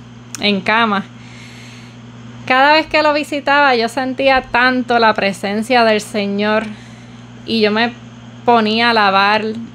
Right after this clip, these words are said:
y, y me ponía a orar con él y él me escuchaba. Y tanto fue el amor de Dios hacia nosotros como familia que me permitió entregárselo en paz.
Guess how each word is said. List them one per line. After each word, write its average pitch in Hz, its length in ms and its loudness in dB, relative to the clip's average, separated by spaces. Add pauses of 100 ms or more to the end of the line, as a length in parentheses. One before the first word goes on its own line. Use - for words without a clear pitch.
y, 208 180 0
y 202 200 2
me 202 160 -4
ponía 196 380 -2
a 233 40 2
orar 226 300 2
con 220 260 0
él 208 540 -2
y 208 120 0
él 208 100 0
me 233 100 -2
escuchaba. 220 960 2 (1200)
Y 247 200 2
tanto 302 520 2
fue 302 220 2
el 311 80 2
amor 247 320 0
de 262 180 2
Dios 247 320 2
hacia 226 340 0
nosotros 220 600 0
como 240 240 0
familia 233 640 0 (1400)
que 269 140 4
me 254 160 4
permitió 233 720 2 (580)
entregárselo 233 1000 2
en 196 240 -4
paz. - 640 -2